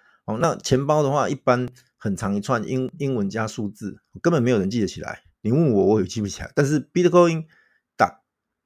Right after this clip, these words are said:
E T H这个，诶，就很好记了。好，大家都记得起来。那甚至有些很短的，网，网域名最短三个，三个单字啊，三，或是三个数字。好，打个比方，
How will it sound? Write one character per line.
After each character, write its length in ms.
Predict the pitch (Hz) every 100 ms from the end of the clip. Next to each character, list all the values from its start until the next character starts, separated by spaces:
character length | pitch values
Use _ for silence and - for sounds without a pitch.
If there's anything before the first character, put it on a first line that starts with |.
| _ _ _
E 160 | 147 139
T 240 | 151 120
H 320 | 107 - - _ _ _ _ _
这 100 | 131
个， 240 | 98 - _ -
诶， 240 | 123 139 _
就 100 | 113
很 80 | 101
好 120 | 76
记 200 | - 92
了。 120 | - _ _ _ -
好， 100 | 80
大 120 | 98
家 100 | 95
都 80 | 95
记 120 | 107
得 60 | -
起 140 | -
来。 100 | -
那 80 | 120
甚 180 | - 139
至 100 | 135
有 80 | 95
些 160 | 117
很 160 | 98 95
短 220 | 104 62
的， 140 | - - _ - _ _ _ _ _
网， 200 | 104 110 -
网 160 | 131 139
域 60 | 180
名 160 | 127
最 160 | 127 147
短 240 | 95 98 -
三 260 | - 117
个， 100 | 113 92
三 340 | - - 127
个 80 | 113
单 260 | 95 98
字 240 | 117 101 67
啊， 140 | 107 _ _ _ _ _
三， 180 | 131 123
或 80 |
是 80 | 143
三 180 | 123 113
个 80 | 104
数 200 | - 87
字。 280 | - 90 - _ _ _ _ _ - - _ -
好， 100 | 101
打 140 | 92
个 120 | 104
比 100 | 107
方， 260 | 107 123